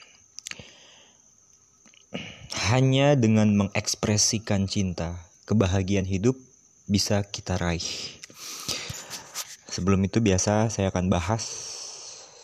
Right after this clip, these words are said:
eh, satu-satu, pelan-pelan. Walaupun nggak perlu dijabarkan, sebenarnya udah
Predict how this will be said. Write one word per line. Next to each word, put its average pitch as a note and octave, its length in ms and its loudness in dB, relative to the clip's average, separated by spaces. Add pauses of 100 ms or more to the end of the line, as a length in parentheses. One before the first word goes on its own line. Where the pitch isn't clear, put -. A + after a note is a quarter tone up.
(220)
eh, F2 720 -6
satu-satu, - 800 -8
pelan-pelan. F#2+ 400 -4 (1800)
Walaupun A#2+ 640 -2 (2000)
nggak F#2+ 240 0
perlu F2 240 0
dijabarkan, F2 1200 -2
sebenarnya F#2+ 400 0
udah F2 320 0